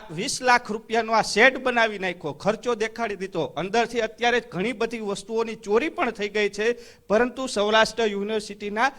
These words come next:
પેટનું પાણી નથી હલતું. હું દ્રશ્યો બતાવીશ કે આ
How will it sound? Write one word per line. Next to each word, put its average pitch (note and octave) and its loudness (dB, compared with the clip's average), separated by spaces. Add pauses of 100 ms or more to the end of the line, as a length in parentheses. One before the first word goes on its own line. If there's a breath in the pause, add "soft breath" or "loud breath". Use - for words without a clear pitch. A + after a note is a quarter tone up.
(280 loud breath)
પેટનું B3 2
પાણી G3+ 0
નથી F#3+ -4
હલતું. E3+ -4
હું F#3+ -4
દ્રશ્યો G3+ 2
બતાવીશ A#3+ 0
કે - -2
આ A3+ 8